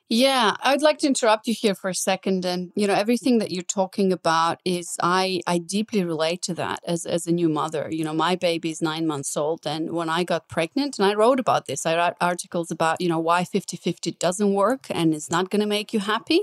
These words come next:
I mean, maybe it works, but your relationship is not gonna thrive. And that is so apparent when you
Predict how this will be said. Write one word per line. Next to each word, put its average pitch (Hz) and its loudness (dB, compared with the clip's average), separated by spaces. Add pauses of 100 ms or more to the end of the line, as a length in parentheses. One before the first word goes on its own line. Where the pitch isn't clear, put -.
I 196 4
mean, 185 4
maybe 233 2
it - -6
works, 160 0
but - 0
your 196 0
relationship 185 -2
is 165 -14
not 156 -2
gonna 151 -6
thrive. - -2 (520)
And 185 2
that 233 4
is 190 0
so 214 2
apparent - -2
when 175 0
you 170 0